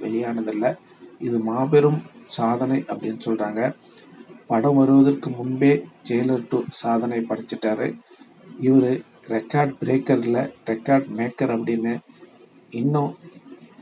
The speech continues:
நிரூபிச்சுக்கிட்டே இருக்காங்க சன் பிக்சர். படம் வரத்துக்கு முன்னாடி இந்த சாதனைனா,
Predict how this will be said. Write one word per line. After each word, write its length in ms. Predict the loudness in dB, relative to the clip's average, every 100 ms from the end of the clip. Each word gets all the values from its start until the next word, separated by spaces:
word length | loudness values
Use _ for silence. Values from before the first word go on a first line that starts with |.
| -6
நிரூபிச்சுக்கிட்டே 580 | 0 2 2 0 -4 0
இருக்காங்க 520 | -2 -2 -4 -4 -6
சன் 300 | -6 -8 -6
பிக்சர். 340 | -8 -6 -6 -6 _ -20 -20 -20 _ -20 -18 -8
படம் 260 | -2 0
வரத்துக்கு 440 | 2 2 2 -2 -2
முன்னாடி 100 | 0
இந்த 380 | 4 4 2 -2 -4
சாதனைனா, 680 | -4 -2 -2 -2 -2 -4